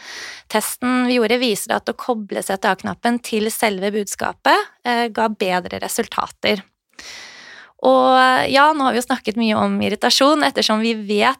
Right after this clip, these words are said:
att pre-roll kan vara mer irriterande, så anbefaller vi att vara obs på virkemedlene som brukas i filmen, och att inte disse förstärker den irritationen.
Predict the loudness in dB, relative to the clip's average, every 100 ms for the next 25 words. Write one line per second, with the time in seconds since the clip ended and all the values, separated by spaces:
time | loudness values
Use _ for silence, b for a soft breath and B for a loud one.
0 | -4 -8 -8 -4 0 0 0 -2 -2 0
1 | 0 0 -2 -2 -4 -6 -6 -4 -2 0
2 | 0 0 -2 0 -2 -2 -4 -2 0 0
3 | 2 2 2 2 2 2 -4 -8 -8 -8
4 | -4 -2 -2 -2 -6 -4 -4 -2 -2 -2
5 | -4 -6 -10 -10 -8 -4 0 0 -2 B
6 | B B -2 0 -2 -2 -4 -4 -2 0
7 | 0 -2 -4 -2 -2 -4 -6 -4 -2 -2
8 | -2 -4 -4 -4 -2 0 0